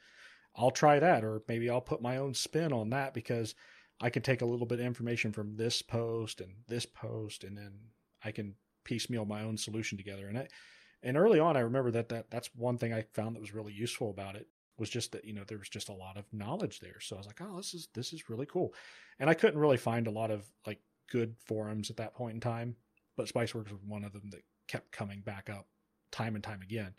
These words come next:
But going back to, um, like, you know, making the connections and everything, yeah, it's interesting choice of words there. Yeah, it's, networking was all over in that job. You know, if I wasn't troubleshooting physical connections, I was making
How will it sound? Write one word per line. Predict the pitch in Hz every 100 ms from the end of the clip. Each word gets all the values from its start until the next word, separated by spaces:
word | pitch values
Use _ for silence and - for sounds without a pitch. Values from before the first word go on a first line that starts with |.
| -
But | 127
going | - 160
back | 147 135
to, | 131 123
um, | 117 107 110 -
like, | 131 120
you |
know, | 117
making | 120 120 113
the |
connections | 107 123 117 120 110
and |
everything, | 113 110 117
yeah, | 117 113
it's | - - - - -
interesting | 156 131 123 110
choice | 131 110
of | 110
words | 113 110
there. | 110
Yeah, | 117 107
it's, | 120 - - _ -
networking | 147 160 165 147
was | 123
all | 135 143
over | 143 110
in |
that | 104 95
job. | 98 95 110 -
You | 120
know, | 107 110
if | 127
I |
wasn't | 135 147 143 131 _ -
troubleshooting | 139 135 143 139
physical | 139 135 143
connections, | 127 139 139 165 160 - - - -
I |
was | 139 110
making | 113 - 123 117